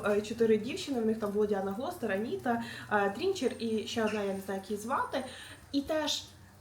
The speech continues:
там нічого такого. Ну да, сережки там три-чотири тисячі євро. Але, по-перше, людина може собі їх дозволити купити, їй можуть дозволити там собі їх подарувати. По-друге, я знаю, що там, да, дівчата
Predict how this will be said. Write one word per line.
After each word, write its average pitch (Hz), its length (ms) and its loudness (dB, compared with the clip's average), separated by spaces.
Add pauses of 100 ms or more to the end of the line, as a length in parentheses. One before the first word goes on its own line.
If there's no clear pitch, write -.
(320)
там 427 220 4
нічого 392 320 2
такого. 349 420 0
Ну 233 100 4
да, 247 260 2
сережки 285 560 -2
там 233 240 0
три-чотири 269 520 -2
тисячі 240 360 -2
євро. 220 360 0 (360)
Але, 320 240 2 (400)
по-перше, 247 640 0
людина 240 320 2
може 247 260 0
собі 202 220 -8
їх 202 100 -4
дозволити 208 600 0
купити, 208 480 -2
їй 202 80 -2
можуть 220 340 2
дозволити 196 580 -6
там 180 160 -8
собі - 160 -12
їх 185 180 -12
подарувати. 220 720 0 (280)
По-друге, 277 520 0 (340)
я 247 160 4
знаю, 254 260 2
що 233 120 -4
там, 208 160 0
да, 240 140 4
дівчата 233 640 0